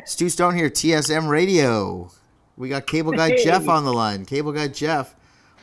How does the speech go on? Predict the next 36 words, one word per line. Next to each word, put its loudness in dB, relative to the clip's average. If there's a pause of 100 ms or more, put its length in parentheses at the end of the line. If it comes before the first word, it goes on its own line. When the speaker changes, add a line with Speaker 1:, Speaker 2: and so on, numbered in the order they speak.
Speaker 1:
on -2
the -4
line. -2
Roddy, -2 (1500)
Adam -2
Ronis -2
is -4
here. 2
I 2
don't 0
know -2
if -6
he'll -2
be 0
able -4
to -10
hear -4
you, -4
but 0
I'll -4
attempt -8
to -2
have -4
him -6
hear -4
you. -4
Say -2
hello, 0
Jeff, -2
just -6
to -8
see -6
if -2
you -6
can -8
hear. -6